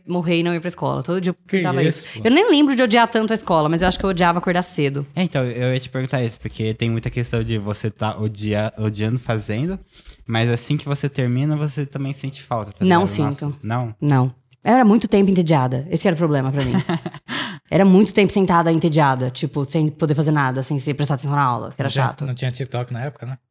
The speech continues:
Speaker 1: Não tinha. Tinha Tumblr, que eu usava muito, mas
Speaker 2: <laughs> Sua mãe falou assim: ela só fez duas faculdades ao mesmo tempo, e você não gosta de
Speaker 1: Ah, não, eu, é, se perguntar escola, não faculdade.
Speaker 2: Ah, mas é quase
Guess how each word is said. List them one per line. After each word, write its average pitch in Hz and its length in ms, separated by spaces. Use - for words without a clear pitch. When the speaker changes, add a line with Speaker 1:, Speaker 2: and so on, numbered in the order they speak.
Speaker 1:
Não 165 140
tinha. 147 420
Tinha 226 160
Tumblr, 160 520
que 170 100
eu 160 60
usava 156 260
muito, 147 320
mas - 420
Speaker 2:
<laughs> - 440
Sua 151 220
mãe 147 120
falou 175 120
assim: 151 400
ela 135 160
só 175 200
fez 180 240
duas 196 180
faculdades 180 400
ao 185 60
mesmo 190 160
tempo, 131 260
e 117 40
você 139 120
não 135 80
gosta 139 300
de 139 280
Speaker 1:
Ah, 320 80
não, 339 120
eu, 185 220
é, 143 280
se - 260
perguntar 170 260
escola, 175 400
não 156 140
faculdade. 151 640
Speaker 2:
Ah, 135 40
mas 98 220
é 120 80
quase 233 220